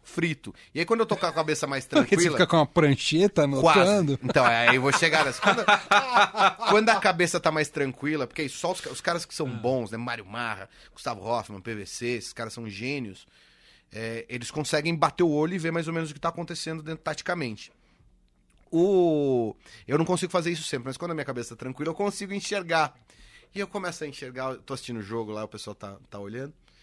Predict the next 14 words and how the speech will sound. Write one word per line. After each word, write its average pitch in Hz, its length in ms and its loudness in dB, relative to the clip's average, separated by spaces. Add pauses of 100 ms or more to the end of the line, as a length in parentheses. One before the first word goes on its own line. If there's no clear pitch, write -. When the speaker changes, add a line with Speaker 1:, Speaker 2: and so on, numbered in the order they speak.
(140)
Speaker 1:
e 151 60 -14
às 123 80 -12
vezes 113 80 -14
eles 110 140 -12
tão 110 140 -12
conversando 110 680 -10
e - 20 -8
eu 117 80 -10
começo 117 400 -12
a - 20 -14
atravessar 127 440 -8
a - 20 -18
conversa. 123 220 -12
Falo, 202 160 -6